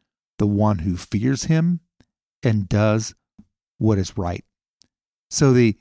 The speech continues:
the inclusion or exclusion, as you were talking about, from faith has nothing to do with nationality, skin color, or anything like that. But it's, it's all ab-,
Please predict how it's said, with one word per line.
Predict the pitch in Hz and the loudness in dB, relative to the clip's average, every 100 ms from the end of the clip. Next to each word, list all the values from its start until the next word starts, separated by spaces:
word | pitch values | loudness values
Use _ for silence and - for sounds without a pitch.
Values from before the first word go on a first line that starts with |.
| _ | _
the | - 117 | -2 0
inclusion | 160 - 170 131 120 | 0 2 2 4 0
or | 101 | 0
exclusion, | 147 - - 120 107 | -4 -6 -2 -2 0
as | 98 | -2
you | 110 | -2
were | |
talking | 107 120 - 107 | 0 0 0 -2
about, | 107 104 - - - - | 2 0 -2 -10 -20 -6
from | 120 104 | -4 0
faith | 127 123 - | 2 2 0
has | 95 | -2
nothing | 120 127 131 127 | 0 0 -2 -4
to | 107 | 0
do | 117 | 2
with | 110 101 107 | 2 0 -2
nationality, | 95 92 98 107 117 110 | -4 -4 -2 0 0 0
skin | 101 113 104 | -2 -4 -2
color, | 110 92 | -2 0
or | |
anything | 107 127 113 107 | 0 -2 -4 -4
like | 104 | -6
that. | 104 92 - _ _ _ _ - | -4 -4 -4 _ _ _ _ 0
But | 110 | 0
it's, | - - | -2 -12
it's | - 117 - | -6 -4 -4
all | - 127 135 | 0 2 4
ab-, | 123 - | 2 -2